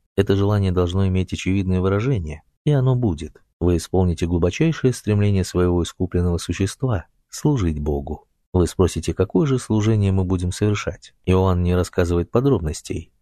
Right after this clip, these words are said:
Мы не можем понять небеса, мы не можем их постичь, но мы будем служить Богу каким-то образом. Это соответствует смыслу человеческой природы, тому, кем на самом деле является мужчина и женщина. Нам необходимо служить,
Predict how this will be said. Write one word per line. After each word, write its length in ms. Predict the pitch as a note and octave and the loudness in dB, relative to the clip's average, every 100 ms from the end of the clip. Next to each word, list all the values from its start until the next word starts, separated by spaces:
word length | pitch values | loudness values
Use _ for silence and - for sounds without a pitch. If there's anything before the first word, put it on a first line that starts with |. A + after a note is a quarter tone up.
| - | -2
Мы 200 | A#2 B2 | 0 2
не 120 | A#2 C#3+ | 2 2
можем 320 | B2+ F2+ E2+ | 2 0 0
понять 400 | F#2+ F#2 F2 - | 0 2 0 0
небеса, 540 | F2+ G2+ - E2 D2 _ - | 0 0 -2 -6 -6 _ 0
мы 120 | A2 | 2
не 120 | A#2 | 2
можем 340 | B2 F#2+ E2+ E2+ | 2 0 0 -2
их 140 | - | 0
постичь, 500 | G#2+ - E2 - - _ D#3 | -2 -2 -6 -8 -14 _ 0
но 140 | F#3+ | 2
мы 120 | F3 | 2
будем 300 | D3+ A#2+ A2+ | 2 2 0
служить 420 | - F2+ F2 E2+ | -2 -2 0 0
Богу 460 | D2+ B2 B2+ A2+ A2+ _ | 0 -2 0 -2 -2 _
каким-то 500 | - D#3+ - F#2 F2 | -6 -2 0 0 0
образом. 560 | D#2 D2 D2+ D2+ C#2+ E2+ _ _ _ - | 0 0 -4 -6 -8 -10 _ _ _ -4
Это 180 | F#2 F#2 | -2 0
соответствует 640 | G2+ G2+ G#2+ F2 - E2+ | 2 2 0 -2 -2 -4
смыслу 400 | - C3+ - A2+ | 0 -2 0 -2
человеческой 720 | - G#2 G#2 G2+ G2+ - G#2 | 0 0 0 0 -4 -4 -4
природы, 500 | A2+ C3 A2 D2+ D2 _ _ - | 2 2 2 -2 -6 _ _ 0
тому, 240 | D#3 C#3+ | 2 2
кем 200 | - G2+ | 0 0
на 100 | F#2+ | 0
самом 300 | - F#2 F2 | 0 0 2
деле 240 | F2 E2 D#2+ | 2 2 0
является 420 | D#2+ D#2 - E2 | 0 -2 -2 -4
мужчина 400 | F2 - F2+ G2 | -2 -2 -2 0
и 40 | |
женщина. 560 | A2+ G#2 D#2+ - D2 - _ G2 | 0 -2 -4 -8 -10 -10 _ -2
Нам 220 | A#2 A2 | 0 2
необходимо 580 | A2 G#2 G#2 G2+ G#2 G2 | 0 0 -2 0 0 -2
служить, 560 | - A#2+ C3 F2+ - | 0 0 0 -2 -12